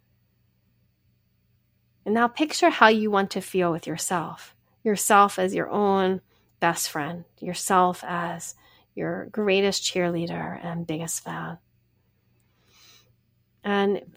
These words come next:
feel yourself stepping into that dynamic,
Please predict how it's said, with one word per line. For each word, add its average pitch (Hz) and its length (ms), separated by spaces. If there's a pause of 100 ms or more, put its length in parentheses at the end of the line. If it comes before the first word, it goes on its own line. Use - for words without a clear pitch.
(120)
feel 285 360
yourself 202 680
stepping 196 480
into 190 300
that 175 540 (2500)
dynamic, 180 600